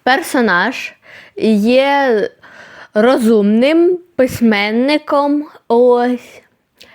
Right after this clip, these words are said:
який був в компанії з іще трьох хлопців. У нього була сім'я, е, була більш стандартна така. Е, батько, матір. У нього був іще старший брат.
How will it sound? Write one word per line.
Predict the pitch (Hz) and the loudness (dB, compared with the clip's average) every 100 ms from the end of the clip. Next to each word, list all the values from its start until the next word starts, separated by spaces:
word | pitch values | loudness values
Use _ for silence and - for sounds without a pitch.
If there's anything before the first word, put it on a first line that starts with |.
| _ | _
який | 240 240 330 349 | -4 0 2 2
був | 220 302 | 2 0
в | - | -2
компанії | 247 214 226 294 339 320 269 220 | -2 -2 0 0 0 0 0 0
з | 180 208 226 240 233 | 0 2 2 4 2
іще | 214 202 - 262 277 | 0 -2 -4 -2 -2
трьох | - 220 226 | -2 0 0
хлопців. | - 214 170 - - - _ _ _ _ _ _ _ _ _ - - - - 247 | 0 -2 -2 -4 -20 -20 _ _ _ _ _ _ _ _ _ -18 -16 -20 -8 -2
У | |
нього | 294 415 320 | 0 0 0
була | 311 285 | 0 -2
сім'я, | 285 277 262 285 320 302 277 - _ _ - - | -2 -2 0 0 0 0 -4 -12 _ _ -14 -10
е, | - - - - | -10 -12 -20 -4
була | 285 349 | 0 2
більш | 269 302 302 | 2 0 -2
стандартна | - - 254 240 196 175 - 180 | -6 -2 0 0 0 -2 -8 -8
така. | 175 - - - - - - | -8 -8 -12 -12 -20 -20 -6
Е, | 180 180 180 180 185 - | -2 0 0 -2 -4 -8
батько, | - 294 359 370 - - 214 | -6 -2 0 -2 -6 -2 0
матір. | 214 294 320 320 - 277 262 262 - _ _ _ _ - - | 0 0 -2 -4 -2 0 0 -6 -14 _ _ _ _ -20 -4
У | 226 | -2
нього | 330 392 339 | 0 0 0
був | 220 294 294 | 2 0 0
іще | 262 269 254 | 0 -2 -4
старший | 269 254 - 214 | -4 -4 -2 -2
брат. | 208 165 - | 0 -4 -8